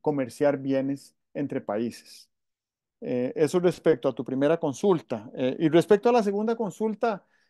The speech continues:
eh, em, sí, eh, m-, m-, vimos desmantelarse ante nuestros ojos el órgano de apelaciones.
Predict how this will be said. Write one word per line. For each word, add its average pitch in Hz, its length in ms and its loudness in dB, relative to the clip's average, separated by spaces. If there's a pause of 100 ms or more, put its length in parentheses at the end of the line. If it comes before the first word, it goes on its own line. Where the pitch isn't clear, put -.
(240)
eh, 143 320 4
em, 131 320 -2 (2500)
sí, 214 360 2 (240)
eh, - 60 -4
m-, 139 120 -8
m-, 147 180 -8
vimos 143 1040 -6
desmantelarse 139 1500 -4 (120)
ante 127 340 -4
nuestros 123 440 -8
ojos 131 520 -6
el 123 160 -4
órgano 131 320 -2
de 139 60 0
apelaciones. 135 640 -2